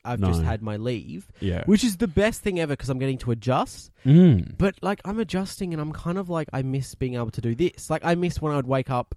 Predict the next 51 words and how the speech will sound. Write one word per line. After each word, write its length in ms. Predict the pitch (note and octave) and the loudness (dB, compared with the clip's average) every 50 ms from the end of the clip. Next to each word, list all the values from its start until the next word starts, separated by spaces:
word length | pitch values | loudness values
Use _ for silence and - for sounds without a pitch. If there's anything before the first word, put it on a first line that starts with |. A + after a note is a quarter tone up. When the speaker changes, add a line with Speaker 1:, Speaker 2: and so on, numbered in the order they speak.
| - | -6
Speaker 1:
on 200 | C3+ B2+ A#2 A2+ A#2 | -4 -4 -4 -2 -4
weekends 440 | A#2+ B2+ B2+ - B2 A2 A2 G#2 A2 | -4 -4 -4 -4 -6 -6 -6 -6 -8
at, 80 | G2+ - | -8 -8
like, 140 | G2+ G2+ | -10 -10
four 200 | - - B2+ B2 | -4 0 0 0
o'clock 300 | A2+ - - C#3 B2 - - | 0 0 0 -2 -2 -2 -2
and 100 | A#2+ A#2+ | -4 -6
I'd 100 | A#2 A2+ | -4 -4
get 140 | B2 A#2 - | -6 -6 -6
to 80 | A#2+ | -6
just 260 | A2+ A#2+ G#2+ - - - _ - _ _ _ _ _ - - - | -6 -6 -6 -6 -10 -20 _ -20 _ _ _ _ _ -12 -4 0
be 80 | B2+ | 0
like, 160 | B2+ B2 A#2+ - | 2 0 0 -2
"Okay, 340 | C3+ - - B2 A2+ A#2 | -4 -2 -2 0 0 2
well, 140 | A2+ A#2+ A#2 | 2 2 0
I 40 | A#2 | 0
can't 200 | - - D3+ B2 | -2 -4 -4 -4
wake 160 | A#2+ B2 - - | -4 -4 -4 -4
up 140 | B2 - | -6 -4
anyone 260 | A#2+ A#2 A#2+ A2 A2 A2 | -4 -6 -4 -4 -4 -4
in 80 | G#2 | -6
the 60 | G2+ | -6
house. 400 | G#2 A2+ C3+ B2+ A2+ G#2+ A2 - | -6 -6 -6 -4 -4 -6 -6 -4
What 80 | A#2+ A#2+ | -2 0
do 40 | A2+ | 0
I 40 | A2+ | 2
do? 120 | G2+ - | 2 2
Speaker 2:
Yeah. 220 | A#2+ A2+ G#2+ - F2 - _ _ _ _ _ _ - | 4 4 2 2 0 -4 _ _ _ _ _ _ -8
Speaker 1:
I'll 80 | B2 | -6
just 120 | B2 A#2+ - | -6 -2 0
go 100 | C3 A#2+ | 0 0
for 160 | - - A#2 | 0 0 -2
a 40 | G#2+ | 2
drive 360 | C3 C3+ B2 G#2 F2+ F#2 A#2 | 2 4 2 2 0 0 0
or 180 | A2+ A2+ - - | 0 0 0 0
I'll 100 | B2+ B2 | 0 -2
just 100 | A#2+ - | 0 2
go 80 | - G#2+ | 4 4
Speaker 2:
Yeah. 260 | G#2 G2+ G2 F2+ F2 | 4 6 4 4 2
Speaker 1:
to 60 | F2+ | 0
Macca's. 320 | F2+ G2 F2+ F#2 F#2+ G#2+ - | -2 -4 -4 -6 -8 -8 -6
I'll 200 | - A#2 A#2+ A2 | -2 -2 -2 -2
just, 260 | A2+ A#2 G#2+ - - _ - _ _ _ _ _ _ _ _ - | -2 -4 -4 -6 -8 _ -20 _ _ _ _ _ _ _ _ -6
you 100 | B2 B2+ | -4 -2
know, 180 | B2+ B2 A#2+ G2+ - _ - | 0 0 -2 -4 -6 _ 0
do 180 | - C3+ C3 C3 | 2 4 4 4
this." 340 | B2+ C#3 B2+ A2+ - - - - | 4 2 -2 -2 -6 -10 -10 -8
And 140 | C#3 C#3+ C#3+ | -6 -4 -2
I 140 | A#2+ C3 C3+ | -2 -4 -4
had 240 | G#2+ A#2 C#3+ A#2+ | -4 -6 -6 -4
that 180 | B2+ C3 B2+ | -2 -4 -4